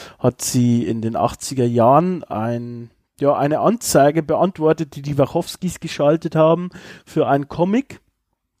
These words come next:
Und sie hat halt nie wieder was gehört.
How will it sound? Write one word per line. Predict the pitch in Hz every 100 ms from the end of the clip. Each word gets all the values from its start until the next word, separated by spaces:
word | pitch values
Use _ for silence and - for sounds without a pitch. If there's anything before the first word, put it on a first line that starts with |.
| _ _ - -
Und | 156 165 170
sie | - 165 170
hat | 143 143 143
halt | 139 139 - - - -
nie | 135 156 165
wieder | 147 151 135
was | 131 -
gehört. | - 113 156 233 -